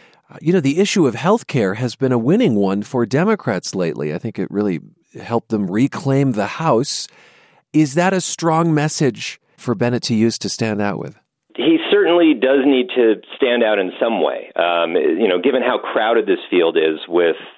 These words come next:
Speaker 2: quite a few pretty conventionally qualified and pretty impressive candidates, he obviously needs some hook to identify himself and to kind of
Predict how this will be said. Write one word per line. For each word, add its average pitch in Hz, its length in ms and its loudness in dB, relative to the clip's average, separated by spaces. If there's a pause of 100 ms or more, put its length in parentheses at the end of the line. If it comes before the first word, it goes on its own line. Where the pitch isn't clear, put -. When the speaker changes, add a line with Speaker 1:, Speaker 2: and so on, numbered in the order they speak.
(140)
Speaker 2:
quite 220 240 0
a 226 100 0
few 185 140 2
pretty 139 720 0
conventionally 104 480 0
qualified 95 800 -2 (520)
and 87 140 -4
pretty 104 180 0
impressive 92 460 -2
candidates, 113 560 0
he 92 80 2
obviously 95 340 0
needs 90 400 0 (760)
some 113 240 0
hook 104 320 -2 (260)
to 85 600 4
identify 90 600 0
himself 76 520 -2
and 73 240 -4
to - 80 -14
kind 90 160 -2
of 78 60 -2